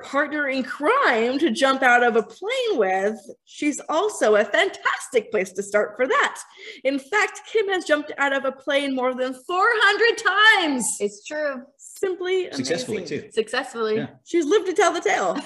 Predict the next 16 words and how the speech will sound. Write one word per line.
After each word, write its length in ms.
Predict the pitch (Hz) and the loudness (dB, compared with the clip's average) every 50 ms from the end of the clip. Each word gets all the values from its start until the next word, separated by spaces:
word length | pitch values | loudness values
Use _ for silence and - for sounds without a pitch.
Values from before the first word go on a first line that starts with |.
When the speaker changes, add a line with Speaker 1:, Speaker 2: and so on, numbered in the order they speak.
| - - | -8 -4
Speaker 2:
<laughs> 640 | - 381 - - 349 - - _ - 466 - _ _ | -4 -4 -2 -4 -12 -12 -12 _ -14 -14 -14 _ _
Speaker 1:
Personally, 880 | - 370 427 508 - - 339 302 247 233 247 262 302 392 427 - - _ _ _ _ _ | -2 0 0 0 0 -4 -8 -6 -2 2 2 2 2 0 -6 -8 -12 _ _ _ _ _
Kim 280 | - 311 285 269 254 | -4 -4 -2 -2 -2
loves 360 | 247 226 220 233 254 311 311 - | 0 2 2 0 0 -2 -4 0
the 120 | 381 403 | 0 0
outdoors, 880 | 370 370 415 403 - 311 233 185 175 196 226 302 370 - - - - - - - - | 0 0 -4 -4 -4 -2 -2 0 0 -2 -2 -4 -6 -8 -10 -12 -12 -14 -16 -12 -12
exploring 560 | 226 - - - - - 202 196 196 196 196 | -12 -10 -10 -12 -8 -8 -6 -4 -4 -4 -4
new 140 | 180 170 185 | -6 -10 -12
places, 680 | - - 254 311 330 320 330 349 359 349 349 349 - - | -8 -6 -4 -4 -4 -4 -6 -4 -4 -4 -6 -8 -12 -16
traveling, 680 | - - 220 202 220 240 254 269 277 285 277 262 254 269 | -10 -6 -2 0 0 0 0 0 -2 -2 -4 -4 -6 -8
hiking, 680 | - - 247 254 262 254 - - 262 254 254 254 247 | -6 -2 -2 -2 -2 -4 -6 -10 -10 -8 -8 -8 -8
boating, 600 | 220 214 214 240 262 254 269 277 262 254 247 254 254 - - - - _ _ - | -4 -2 0 0 0 0 -4 -4 -4 -4 -6 -8 -10 -16 -20 -20 -20 _ _ -6
listening 380 | - 240 - - 330 294 277 262 | -4 -4 -4 -4 -6 -4 -6 -6
to 40 | 254 | -8
podcasts, 840 | - - 269 262 277 294 302 - - 302 302 294 311 302 - - - | -8 -4 -2 -2 -2 -2 -2 -4 -4 0 0 0 0 -2 -4 -2 -2
and 120 | 254 | -2